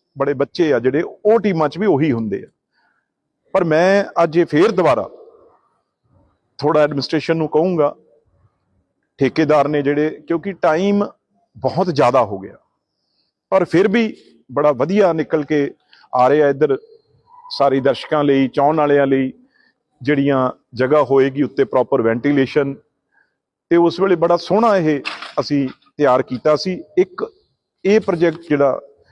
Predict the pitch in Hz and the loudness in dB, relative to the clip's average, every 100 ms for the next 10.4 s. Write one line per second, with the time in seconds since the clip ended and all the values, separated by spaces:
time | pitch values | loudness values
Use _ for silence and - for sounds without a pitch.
0 | - 143 131 127 127 151 - - 143 160 | -4 -2 0 0 0 0 -2 -2 0 2
1 | 170 113 _ _ _ _ _ _ _ 143 | 0 -4 _ _ _ _ _ _ _ -4
2 | 139 143 147 143 139 - - _ _ 156 | 0 2 2 2 0 -12 -20 _ _ -2
3 | 151 160 143 135 - - _ 143 139 147 | 2 2 2 -2 -12 -20 _ 0 2 2
4 | - - 139 143 131 - - 127 139 135 | -2 -2 2 2 0 -4 -10 -6 -2 -2
5 | 156 151 _ _ - 185 214 147 - _ | -2 -6 _ _ -2 0 0 -4 -8 _
6 | _ _ _ _ _ - 202 220 240 165 | _ _ _ _ _ -6 -2 2 2 0
7 | - 160 143 135 135 131 135 139 131 123 | -2 -2 -2 -4 -4 -2 0 0 -2 -2
8 | 117 - - - _ _ - 151 165 151 | -2 -4 -20 -20 _ _ -4 0 2 2
9 | 143 143 131 131 117 131 131 127 131 127 | 0 0 -2 -2 -2 0 0 0 -2 0
10 | 135 131 127 135 | 0 2 0 -4